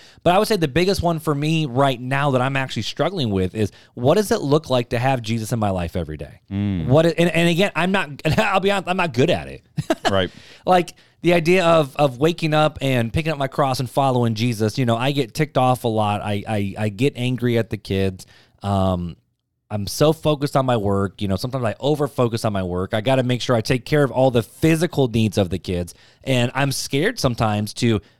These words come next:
Speaker 1: go into the spiritual side of the kids because of all the, the stuff you see nowadays with, you know, Gen Z coming up and also the millennials of like, "Oh, I was brainwashed and I hate Christianity and this, this, this, this, and this." And they just tried to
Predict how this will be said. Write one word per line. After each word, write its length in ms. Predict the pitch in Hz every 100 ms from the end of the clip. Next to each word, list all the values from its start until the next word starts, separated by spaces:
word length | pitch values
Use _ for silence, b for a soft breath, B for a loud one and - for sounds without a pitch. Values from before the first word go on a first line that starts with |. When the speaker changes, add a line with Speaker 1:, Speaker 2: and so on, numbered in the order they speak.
| -
Speaker 1:
go 220 | 127 135 135
into 240 | 156 175
the 100 | 160
spiritual 500 | 135 - 131 113 110
side 220 | - 104
of 60 | 95
the 80 | 90
kids 280 | - 98 101
because 280 | 120 123 107
of 100 | 104
all 160 | 117
the, 200 | 104 104 92 b b
the 100 | -
stuff 300 | 117 - 131
you 80 | 131
see 180 | 113 131
nowadays 640 | 107 104 107 101 104 107
with, 280 | 101 98 90 _ b b _
you 120 | 127 104
know, 180 | 90
Gen 280 | 95 110 139
Z 180 | 117 135
coming 280 | - 139 113
up 180 | 120 120
and 80 |
also 200 | 113 110
the 80 | 110
millennials 460 | 104 101 101 107 101
of 100 | 92
like, 160 | 107 143
"Oh, 140 | 156
I 80 | 143
was 100 | 127
brainwashed 540 | 110 139 135 131 127
and 80 | 123
I 40 |
hate 120 | 123 139
Christianity 720 | 143 - 120 123 123 120 110
and 100 | 107
this, 180 | 120 -
this, 200 | 120 -
this, 220 | 117 -
this, 260 | 110 101
and 80 | 110
this." 380 | 156 156 147 -
And 100 | 117 B B B
they 120 | 139
just 220 | 143 143 -
tried 280 | 143 143
to 240 | - 131